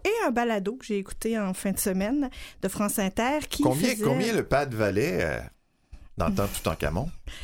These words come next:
Speaker 1: Je le sais pas, mais probablement que pour Toutankhamon, il y avait pas des grosses limites, euh, financières.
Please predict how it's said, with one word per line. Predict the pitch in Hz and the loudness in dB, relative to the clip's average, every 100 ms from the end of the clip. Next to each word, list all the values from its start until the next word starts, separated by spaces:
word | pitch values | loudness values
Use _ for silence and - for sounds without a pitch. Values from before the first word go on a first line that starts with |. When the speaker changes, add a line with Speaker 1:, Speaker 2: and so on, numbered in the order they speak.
| - - - - - | -14 -16 -18 -8 -2
Speaker 1:
Je | 214 262 | 2 2
le | 254 | 2
sais | - 233 | 2 2
pas, | 330 370 | 2 2
mais | 302 | 2
probablement | 254 240 254 | 2 2 2
que | 392 | 0
pour | - 285 | -2 -6
Toutankhamon, | - 277 262 226 226 285 | -2 -2 2 2 2 2
il | |
y | 269 | 0
avait | 208 | 0
pas | 262 | 0
des | 247 226 | -2 -2
grosses | 208 226 247 - | 0 0 0 0
limites, | 220 240 - - | 2 2 -2 0
euh, | 214 208 208 | 2 2 2
financières. | 214 - 233 233 226 - - 220 247 254 214 | 0 0 0 2 0 0 0 0 0 0 0